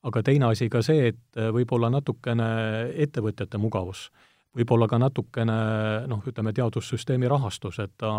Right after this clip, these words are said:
on olnud selline natukene liiga, äh, noh, ütleme, artiklite põhi-, põhine, et, äh,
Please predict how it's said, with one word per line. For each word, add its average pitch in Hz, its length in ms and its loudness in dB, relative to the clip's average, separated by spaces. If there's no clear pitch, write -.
on 110 180 -4
olnud 117 400 -2
selline 107 460 -2
natukene 117 480 -6
liiga, 110 400 -4
äh, 156 560 -6
noh, 117 240 -4
ütleme, 113 320 -10
artiklite 113 480 -6
põhi-, 123 400 2
põhine, 98 400 -2
et, - 240 -16
äh, 98 160 -6